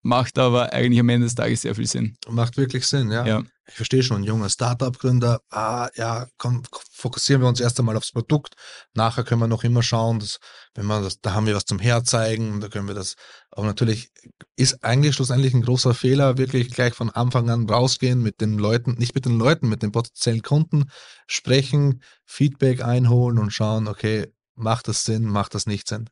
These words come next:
Speaker 1: Genau. Und wie gesagt, wichtiger Punkt, mit den Kunden sprechen. Also viele Startup-Gründer reden dann schon mit Leuten, aber es sind dann zum Beispiel sehr oft, äh, Freunde und Bekannte, Familie,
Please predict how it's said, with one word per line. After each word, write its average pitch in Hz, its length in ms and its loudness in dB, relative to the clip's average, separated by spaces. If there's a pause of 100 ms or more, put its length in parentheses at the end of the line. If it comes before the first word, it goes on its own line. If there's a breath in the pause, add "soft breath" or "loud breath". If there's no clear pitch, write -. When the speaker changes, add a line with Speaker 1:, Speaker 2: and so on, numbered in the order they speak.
(140)
Speaker 1:
Genau. 101 280 0 (140)
Und 120 180 4
wie 131 100 6
gesagt, 131 380 2 (140)
wichtiger 131 400 2
Punkt, 127 320 0
mit 113 160 -2
den 110 100 2
Kunden 107 320 -2
sprechen. - 460 -6 (400 loud breath)
Also 127 500 4
viele 135 260 4
Startup-Gründer 131 560 4
reden 127 200 2
dann 127 100 4
schon 143 180 0
mit 139 120 2
Leuten, 139 480 0 (380)
aber 123 200 4
es 123 120 4
sind 143 160 2
dann 131 120 4
zum 127 140 4
Beispiel 123 580 2 (460 soft breath)
sehr 127 440 2
oft, 123 520 2
äh, 117 480 2
Freunde 117 560 2
und 120 240 -6
Bekannte, 120 680 2
Familie, 117 640 4